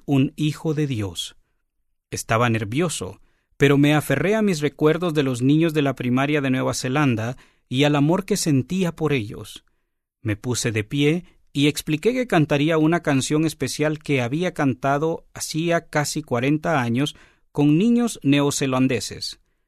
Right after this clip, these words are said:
Expliqué que había sido misionero,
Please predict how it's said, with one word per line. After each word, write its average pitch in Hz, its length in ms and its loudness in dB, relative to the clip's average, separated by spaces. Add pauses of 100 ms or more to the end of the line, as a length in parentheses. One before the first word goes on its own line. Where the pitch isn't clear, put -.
(280)
Expliqué 131 560 -2
que 151 180 0
había 131 300 0
sido 139 260 -2
misionero, 135 760 0